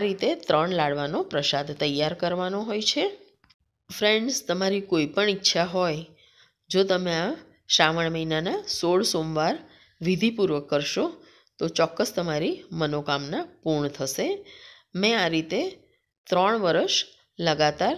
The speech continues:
સોળ સોમવારના વ્રત કરેલા હતા અને વચ્ચે મેં થોડો રેસ્ટ લઈ લીધો અને પાછા મેં શરૂ કર્યા છે. તો ગોલ્ડન બ્રાઉન થાય ત્યાં સુધી આપણે ઘઉંને શેકીશું. તો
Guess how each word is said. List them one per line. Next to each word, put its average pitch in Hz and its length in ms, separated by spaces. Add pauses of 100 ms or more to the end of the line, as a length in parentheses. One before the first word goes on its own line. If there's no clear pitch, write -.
(260)
સોળ 156 200 (100)
સોમવારના 151 500
વ્રત 151 200 (140)
કરેલા 147 460
હતા 254 260 (840)
અને 156 260 (320)
વચ્ચે 165 320
મેં 180 120
થોડો 151 180 (120)
રેસ્ટ 151 300
લઈ 170 160
લીધો 240 260
અને 165 160
પાછા 131 340
મેં 392 200
શરૂ 120 320
કર્યા - 340
છે. - 120 (1080)
તો 170 80 (460)
ગોલ્ડન 185 440
બ્રાઉન 160 360
થાય 175 240 (500)
ત્યાં 165 180
સુધી 160 240
આપણે 147 200 (160)
ઘઉંને 156 380
શેકીશું. 185 580 (1120)
તો 175 80